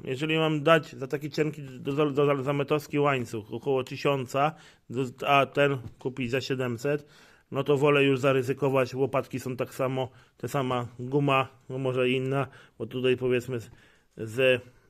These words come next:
zdezelowanego kapcia, ale łopatki nie mają luzu na nitach. To, co tutaj już wyczułem gdzieś, jeszcze wam pokażę. Więc takie jest moje zdanie.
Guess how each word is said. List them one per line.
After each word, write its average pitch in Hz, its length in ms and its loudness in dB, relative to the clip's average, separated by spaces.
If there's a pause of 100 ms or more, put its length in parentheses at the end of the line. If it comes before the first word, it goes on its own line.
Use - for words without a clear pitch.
(160)
zdezelowanego 127 800 2
kapcia, 147 460 0 (1700)
ale 139 380 4 (160)
łopatki 147 440 0
nie 131 120 0
mają 120 300 2
luzu 147 340 4
na 147 100 2
nitach. 147 560 0 (500)
To, 131 120 -6
co 135 100 -4
tutaj 131 240 0
już 123 180 2
wyczułem 139 540 2
gdzieś, 151 400 2 (500)
jeszcze 123 260 -6
wam 117 160 -4
pokażę. 127 600 0 (1000)
Więc 117 460 -6 (2250)
takie 131 220 -2
jest 127 240 0
moje 131 280 0
zdanie. 123 480 0